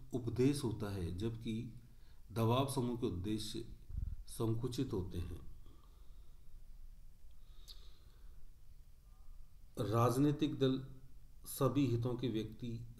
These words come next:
सम्मिलित होते हैं राजनीतिक दल में, उनका ध्येय विस्तृत हो जाता है। दबाव समूह में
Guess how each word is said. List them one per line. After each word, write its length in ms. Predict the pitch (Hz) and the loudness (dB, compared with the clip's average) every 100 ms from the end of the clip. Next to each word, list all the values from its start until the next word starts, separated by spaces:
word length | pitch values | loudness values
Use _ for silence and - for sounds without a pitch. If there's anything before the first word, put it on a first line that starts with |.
| - | -2
सम्मिलित 340 | 107 110 117 | 2 2 2
होते 280 | 110 - 117 | 0 0 2
हैं 400 | 113 117 113 - - - - - 113 | 2 0 -6 -10 -12 -14 -14 -8 -2
राजनीतिक 540 | 107 107 110 113 98 | -2 0 -2 -2 -2
दल 120 | 95 | 0
में, 320 | 92 104 - - - - - - - - - - - | -2 -4 -6 -8 -10 -12 -14 -14 -14 -12 -10 -6 2
उनका 280 | 147 143 139 | 4 6 4
ध्येय 320 | 127 123 127 | 4 4 4
विस्तृत 560 | 113 104 117 - 147 143 | 2 2 2 2 -2 0
हो 120 | 110 | 0
जाता 360 | 90 85 95 101 | 2 2 0 -2
है। 300 | 90 87 - | -2 -2 -2
दबाव 320 | 107 113 131 | 0 2 2
समूह 340 | - 117 101 104 | 2 2 2 0
में 280 | 104 101 | -2 -4